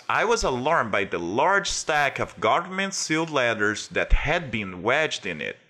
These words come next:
There are six separate letters, all of which accused me of a different offense. This culminated in me having five warrants out for my arrest and a court date. It turns out that Bagger had gotten an old used car from a local junk dealership.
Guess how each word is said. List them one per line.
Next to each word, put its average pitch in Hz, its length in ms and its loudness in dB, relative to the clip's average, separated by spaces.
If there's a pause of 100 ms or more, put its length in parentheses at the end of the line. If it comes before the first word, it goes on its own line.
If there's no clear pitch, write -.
(140)
There 117 160 4
are 98 60 6
six - 400 -2
separate 220 440 2
letters, 98 540 0 (380)
all 262 160 4
of 262 160 -6
which 131 240 0
accused 190 440 -4
me 117 120 -2
of 101 160 0
a 104 40 -4
different 170 560 -2
offense. - 640 -4 (300)
This 190 200 2
culminated 170 640 2
in 113 200 -4
me 202 160 2
having 165 440 0
five 185 380 0
warrants 180 460 0
out 120 260 2
for 101 140 -2
my 131 240 0
arrest 123 480 2
and 98 60 -2
a 87 40 0
court 143 400 0
date. 64 240 0 (460)
It - 160 -6
turns 196 260 4
out 151 280 4
that - 220 -2
Bagger 180 260 2
had 196 280 2
gotten 131 420 2
an 101 200 -2
old 185 340 4
used 190 320 0
car 143 280 2
from 104 220 -2
a 92 40 -6
local 185 440 2
junk 135 380 0
dealership. 127 540 0